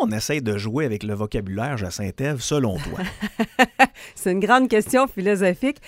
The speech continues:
Speaker 1: C'est-tu
Speaker 2: Euh,
Speaker 1: des woke ?
Speaker 2: <laughs> Je pense qu'on n'a pas réfléchi longtemps à tout, toute l'utilisation de ces termes-là, puis c'est super, euh, polarisant. Euh,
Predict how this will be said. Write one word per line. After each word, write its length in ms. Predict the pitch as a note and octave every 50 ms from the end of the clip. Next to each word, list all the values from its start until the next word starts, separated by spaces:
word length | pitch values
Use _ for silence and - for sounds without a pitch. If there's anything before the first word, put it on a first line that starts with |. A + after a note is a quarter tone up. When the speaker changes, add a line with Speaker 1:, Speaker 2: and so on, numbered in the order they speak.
| - - - - -
Speaker 1:
C'est-tu 160 | - G3 A3
Speaker 2:
Euh, 520 | G3+ G#3+ G#3+ A3 A3 B3+ D4 D#4 D4+ D4+ D4
Speaker 1:
des 80 | D4
woke ? 840 | C#4+ C#4 C#4 C4+ C4+ D#4 F4+ G4 G4+ G4+ G4+ G4+ F#4+ E4 D4 - - - - - - -
Speaker 2:
<laughs> 320 | - - - - - -
Je 60 | - -
pense 180 | - C4 D4+ -
qu'on 140 | - B3+ G#3+
n'a 120 | G3+ F#3+
pas 120 | - D4+
réfléchi 540 | E4+ F4 C#4 G3 E3 F#3 F3+ - - - D4
longtemps 580 | C4 A3+ G#3+ G3+ G3 F#3 - A3 A3+ A#3+ A#3+ A#3+ -
à 160 | - - A3+ A3
tout, 160 | - A3+ A3 - - - F#3+ - -
toute 140 | - C4 C4
l'utilisation 540 | B3 - - - E3+ F3+ F3 E3+ - B3+
de 40 | C4
ces 120 | - G#3+ -
termes-là, 300 | - F#3 F3 F3+ A3 C4+
puis 80 | -
c'est 100 | - G#3+ F3+
super, 400 | - - - - A#3+ C4+ C4+ A#3+
euh, 380 | A3 G3 F3+ F3 F3 E3+ E3+ E3 D3+ - - - - -
polarisant. 580 | - B3+ B3 A#3 A#3 G3 A#3 G#3+ E3+ G#3+ B3 D4+ - - - - - - - -
Euh, 500 | F#3 F#3+ F#3+ F#3 F3+ F3 E3+ D#3 E3